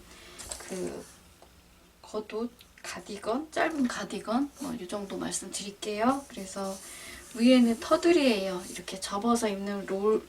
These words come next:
롤로 돼 있는 컬러고요. 어, 여기 이 옷에 좀 조심해야 될 게, 얘가 지금 니트거든요, 샘플은.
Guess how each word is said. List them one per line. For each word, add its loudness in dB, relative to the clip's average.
롤로 6
돼 -2
있는 2
컬러고요. 4
어, -2
여기 2
이 4
옷에 6
좀 0
조심해야 6
될 0
게, -2
얘가 2
지금 -2
니트거든요, 4
샘플은. 4